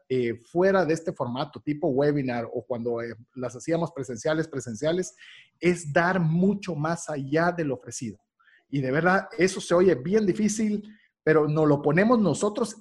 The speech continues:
y lo decimos para forzarnos de veras a que con las personas cuando nos prestan su tiempo, nos prestan sus recursos, nos,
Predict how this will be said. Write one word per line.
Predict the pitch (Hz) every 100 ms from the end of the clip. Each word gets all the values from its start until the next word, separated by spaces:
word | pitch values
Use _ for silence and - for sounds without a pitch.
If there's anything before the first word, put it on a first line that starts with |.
| -
y | 185
lo | 156 127
decimos | 113 - 277 240 -
para | - 135
forzarnos | - 165 135 - - 220 220 226 226 208
de | 139
veras | 156 196 190 -
a | 139
que | -
con | - 127
las | -
personas | - - 190 190
cuando | - 147 131 123 - - _
nos | 131 -
prestan | - 214 214 226
su | 202
tiempo, | 202 151 147 147 151
nos | 143 120
prestan | - 196 196 214 196
sus | 170
recursos, | 160 160 147 156 147 151
nos, | 147 127